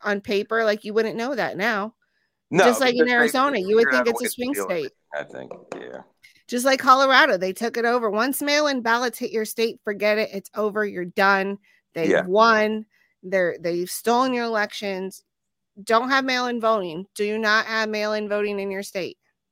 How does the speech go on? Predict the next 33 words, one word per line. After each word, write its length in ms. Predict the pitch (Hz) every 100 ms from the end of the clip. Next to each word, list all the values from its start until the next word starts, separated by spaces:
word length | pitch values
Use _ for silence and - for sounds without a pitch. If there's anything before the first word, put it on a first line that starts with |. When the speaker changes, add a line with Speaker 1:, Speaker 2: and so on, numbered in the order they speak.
| _ _ _ _ _
Speaker 1:
They 100 | 170
will 180 | 170 160
take 440 | - - 202 214 -
you 140 | 208
over. 420 | 196 185 - - _ _ _ _ _ _ -
Speaker 2:
Well, 200 | 196 175
look 140 | 180
at, 100 | 190
look 300 | 147 123 185 190
at 80 |
New 140 | 160 180
York 300 | 175 180 180
State. 580 | - - 202 - - _ _ _ _ _ -
Speaker 1:
They 60 |
Speaker 2:
All 180 | 170 208
Speaker 1:
took 120 | 208
'em 60 | 233
Speaker 2:
New 80 | -
York 180 | 202 185
Speaker 1:
over. 140 | 143
Speaker 2:
State 220 | 190 226
is 180 | 190 131
red 300 | 135 170 208
except 420 | 175 - - 165
for 220 | 165 180 170
New 140 | 175
York 240 | 180 180
City. 380 | - 208 226 - 107
That's 160 | -
the 120 | 156
only 100 | 190
Speaker 1:
Yeah. 180 | 311 320
Speaker 2:
area. 340 | 180 214 123